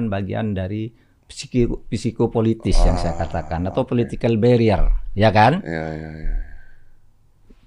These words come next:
Speaker 1: Psiko hierarkisnya kan sudah dibedol tuh.
Speaker 2: Heeh. Betul.
Speaker 1: Abdel semua pindah itu
Speaker 2: Betul.
Speaker 1: sudah, psiko hierarkis sudah hilang sekarang.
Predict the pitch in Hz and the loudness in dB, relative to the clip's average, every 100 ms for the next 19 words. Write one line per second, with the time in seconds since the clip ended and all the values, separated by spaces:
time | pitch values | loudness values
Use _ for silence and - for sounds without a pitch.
0 | _ 135 123 139 - 151 156 139 - 123 | _ -2 2 2 4 6 8 6 2 2
1 | 127 127 113 123 - 226 180 160 123 107 | 4 6 4 0 -2 0 0 2 2 4
2 | 104 98 90 87 82 135 135 135 95 - | 4 4 2 2 6 8 8 4 2 -4
3 | - 73 78 80 73 73 _ _ _ _ | -14 -12 -10 -12 -14 -20 _ _ _ _
4 | _ _ _ 85 82 87 82 73 - _ | _ _ _ -14 -6 -4 -4 -6 -14 _
5 | - 73 85 131 123 117 131 - 101 104 | 2 2 4 2 2 0 0 0 2 4
6 | 85 76 76 185 170 73 87 107 95 110 | 2 0 -4 -4 -4 -4 -2 4 4 2
7 | 104 110 110 107 107 110 - 135 95 78 | -2 -2 0 0 -2 -2 -4 -6 -6 -4
8 | 78 87 101 85 - - - - 76 69 | 6 8 8 6 0 -6 -10 -10 -10 -10